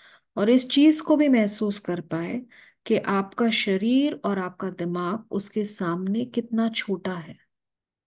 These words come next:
और उसकी कुछ अहमियत नहीं है उसके सामने। पर फिर भी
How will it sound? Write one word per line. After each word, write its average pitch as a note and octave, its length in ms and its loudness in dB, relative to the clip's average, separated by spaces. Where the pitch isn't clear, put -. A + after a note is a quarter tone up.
और D#3+ 120 -2
उसकी A#3+ 640 -6
कुछ - 560 0
अहमियत G#3+ 540 4
नहीं F#3 240 -2
है F#3+ 80 -4
उसके F3 340 -8
सामने। - 460 -10
पर A3 120 -2
फिर C#4 380 2
भी D#4 560 -2